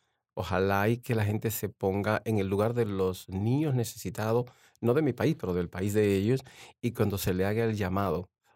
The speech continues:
para que vengan a colaborar, que lo hagan. Y si no pueden hacer eso por la desconfianza,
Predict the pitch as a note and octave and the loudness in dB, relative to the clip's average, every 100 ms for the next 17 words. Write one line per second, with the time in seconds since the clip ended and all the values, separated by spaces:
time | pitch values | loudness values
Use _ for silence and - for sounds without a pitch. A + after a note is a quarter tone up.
0 | _ _ - F#2 F2+ G2 F#2 G2 G2 G2 | _ _ -4 -4 0 0 2 2 0 -2
1 | - F#2 F2 F2 F2 F2 G2+ F2 E2+ F2 | -2 0 2 2 -2 -2 -2 0 0 -2
2 | - - - _ _ _ _ - D3+ - | -4 -10 -16 _ _ _ _ -2 0 2
3 | C#3+ C#3 F3 - G3 F3+ C#3+ - C3+ A2+ | 2 2 0 -2 0 0 0 0 0 0
4 | D3+ B2 G2+ F#2 F#2 - B2 A#2+ F2+ F2+ | -2 -2 -2 -2 -4 -4 -4 -2 -4 -4
5 | G#2+ | -6